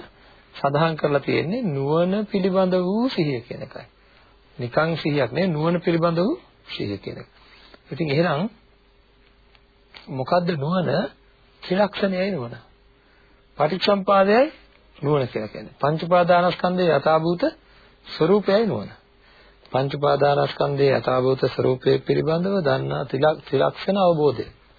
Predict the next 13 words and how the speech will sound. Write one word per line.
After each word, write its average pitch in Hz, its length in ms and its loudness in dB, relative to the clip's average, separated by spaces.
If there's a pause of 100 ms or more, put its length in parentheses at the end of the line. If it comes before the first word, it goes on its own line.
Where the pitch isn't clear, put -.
(680)
හරිද? 196 280 -4 (380)
ඒ 143 100 4
ත්‍රිලක්ෂණ 165 440 2
අවබෝධයට 175 600 4
එනකොට 151 380 0 (100)
පටිච්චසම්පාදය 180 800 0
ඕන 185 180 2
වෙනවා. 107 260 -10 (340)
නැත්නම් 127 280 -6
ත්‍රිලක්ෂණය 147 460 -4
සම්පූර්ණයෙන් 147 520 -2
අවබෝධ 147 320 2
වෙන්නේ 196 280 2